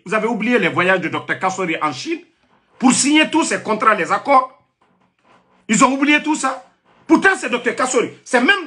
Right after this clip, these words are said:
c'est ce même docteur Kassori aujourd'hui en prison. Tous ces gens-là n'ont pas le niveau de ces gens. On, on est en train de les humilier.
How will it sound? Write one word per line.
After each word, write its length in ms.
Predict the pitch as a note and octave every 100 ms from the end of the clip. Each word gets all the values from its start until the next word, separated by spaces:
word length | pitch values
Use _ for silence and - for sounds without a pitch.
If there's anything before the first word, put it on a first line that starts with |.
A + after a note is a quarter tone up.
| - -
c'est 160 | -
ce 120 | C4+ C4
même 220 | D#4+ E4+
docteur 300 | G#3 - -
Kassori 280 | A#3 B3 G#3+
aujourd'hui 340 | D#3 D#3 E3
en 100 | D#3
prison. 360 | C3 D#3 C#3+ D3 _ _ _ _ _ _ _ _ _ _ _
Tous 160 | D4 D#4+
ces 180 | - F3+
gens-là 260 | G3 F#3
n'ont 200 | D3+ C3+
pas 140 | D#3 F#3
le 120 | C#3+
niveau 340 | C3 C#3+ D#3
de 80 | C3
ces 180 | B2+ G#2+
gens. 160 | A#2 - - - _ -
On, 240 | E3 D#3 _
on 100 | E3
est 40 | D#3+
en 80 | D3
train 160 | F#3+
de 100 | E3+
les 220 | C#3 B2+ C3
humilier. 420 | C3+ B2+ B2+